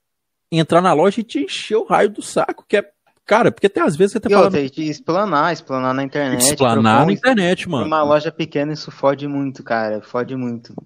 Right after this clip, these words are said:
Speaker 1: Mano, eu, ô, ô, velho, normalmente quando é loja pequena, é, tipo os pa-, as paradas do Celso Russomano, quando é loja pequena, eu vejo o cara fala, "Não, tem mais que se fuder mesmo."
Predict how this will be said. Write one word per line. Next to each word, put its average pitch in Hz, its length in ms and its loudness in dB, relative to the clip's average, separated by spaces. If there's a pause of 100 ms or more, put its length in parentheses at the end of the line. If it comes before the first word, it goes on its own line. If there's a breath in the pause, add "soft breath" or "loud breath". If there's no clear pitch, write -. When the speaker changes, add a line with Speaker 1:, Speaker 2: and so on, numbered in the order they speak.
(100)
Speaker 1:
Mano, 135 640 2
eu, 127 300 -4
ô, 131 240 0
ô, 117 100 -6
velho, 104 360 -2 (280)
normalmente 185 380 2
quando 208 140 0
é 185 40 4
loja 170 220 2
pequena, 123 800 -6 (500)
é, 101 380 -2 (240)
tipo - 200 -14
os - 60 -12
pa-, - 240 -2
as - 140 -10
paradas 104 240 -4
do 104 120 -10
Celso 107 260 -10
Russomano, 101 500 -12
quando 127 180 -4
é 175 60 0
loja 127 200 0
pequena, 180 540 -4
eu 151 160 0
vejo 147 220 0
o - 20 -8
cara 160 240 0
fala, 127 260 -2
"Não, 135 160 -6
tem 120 200 -12
mais 131 180 -8
que - 100 -10
se - 120 -14
fuder 233 320 -4
mesmo." 160 300 2